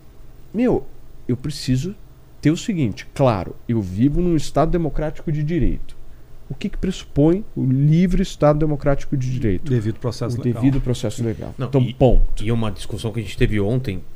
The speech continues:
Speaker 1: A gente
Speaker 3: que
Speaker 1: precisa primar por isso, entendeu?
Speaker 3: que eu acho, é, muito importante falar também, é que a gente tá enxugando gelo, né? Tão derrubando contas de pessoas que são peixes pequenos e não tão entendendo que é um movimento organizado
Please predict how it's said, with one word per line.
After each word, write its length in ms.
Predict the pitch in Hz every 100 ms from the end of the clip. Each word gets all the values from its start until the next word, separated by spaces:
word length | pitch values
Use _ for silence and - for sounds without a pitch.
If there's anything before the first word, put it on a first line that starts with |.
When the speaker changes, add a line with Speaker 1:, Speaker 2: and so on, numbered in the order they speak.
| - -
Speaker 1:
A 60 |
gente 220 | 113 104
Speaker 3:
que 60 | 107
Speaker 1:
precisa 360 | - - 151 170
primar 380 | 151 127 104
por 180 | 95 104
isso, 300 | 90 82 -
entendeu? 340 | 80 90 110 107
Speaker 3:
que 100 | 117
eu 120 | 104
acho, 280 | 104 - 107 -
é, 580 | 101 95 92 90 90 90
muito 160 | 98 -
importante 360 | 113 101 107 -
falar 220 | 101 98
também, 340 | - 90 92
é 60 | 107
que 120 | -
a 40 | 127
gente 200 | 143 143
tá 80 |
enxugando 500 | 156 135 117 95 98
gelo, 360 | 131 143 117 90
né? 160 | 85 90 - - -
Tão 140 | - 90
derrubando 720 | 98 104 90 98 98 107 156 - - - - -
contas 440 | 113 107 104 123
de 100 | 107
pessoas 960 | 117 113 - - 87 90 113 127 - - - -
que 40 |
são 220 | - 101 90
peixes 320 | - 95 - -
pequenos 680 | 160 - 127 101 123 131 - - -
e 60 | 117
não 120 | 113
tão 180 | 107 117
entendendo 640 | 120 135 120 101 101 107 143
que 320 | - 135 160 -
é 80 | 135
um 100 | 143
movimento 560 | 135 123 101 101 101
organizado 760 | 110 117 135 131 107 85 87